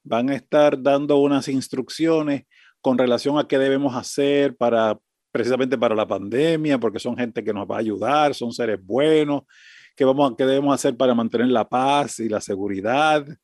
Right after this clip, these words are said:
Eh, ya estuve viendo noticias con relación a que, eh, bueno, después que se desclasificaron, ¿verdad? Lo-, los, eh, la, los archivos que tenía la,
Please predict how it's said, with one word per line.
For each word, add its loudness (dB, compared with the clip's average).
Eh, 2
ya 2
estuve 0
viendo 0
noticias -2
con -4
relación -4
a -4
que, -2
eh, 0
bueno, 2
después -2
que -4
se 2
desclasificaron, 2
¿verdad? 0
Lo-, 0
los, -8
eh, -14
la, -4
los -2
archivos 2
que 0
tenía 0
la, -2